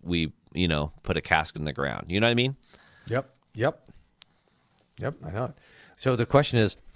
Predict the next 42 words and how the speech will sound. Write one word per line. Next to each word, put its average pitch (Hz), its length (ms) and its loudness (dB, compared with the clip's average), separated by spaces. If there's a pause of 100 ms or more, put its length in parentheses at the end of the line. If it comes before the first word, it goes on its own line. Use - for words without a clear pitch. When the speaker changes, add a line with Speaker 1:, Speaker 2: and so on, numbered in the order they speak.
(240)
Speaker 2:
how 127 140 2
do 143 60 4
we 147 120 4
best 113 380 2
confess - 460 -4
the 101 100 -2
resurrection? 90 720 -4 (180)
Right. 104 200 -10 (120)
That's - 140 -12
always 98 280 -2
the, 95 120 -14 (580)
that's - 140 -14
the - 60 -8
key - 240 -6
question 110 420 -2
that 92 80 -4
we 98 100 -4
want 90 180 -4
to 85 40 -10
be 82 140 -6
asking. 95 460 -8 (920)
Speaker 1:
And 101 240 2
it 101 40 4
Speaker 2:
And 95 300 -2
Speaker 1:
yeah. 85 180 0 (460)
Sorry. - 220 -10 (160)
Speaker 2:
it, - 160 -2
it's - 160 -2
hard 147 260 4
to 135 80 0
confess 123 320 -2
the 113 100 -2
res-, 104 160 0
I - 60 0
mean, 120 140 2
that, 120 180 -2
that, - 220 -10
that's 135 260 0
why 117 220 4 (100)
cremation 107 480 -2
was 87 100 -2
invented, 90 680 -4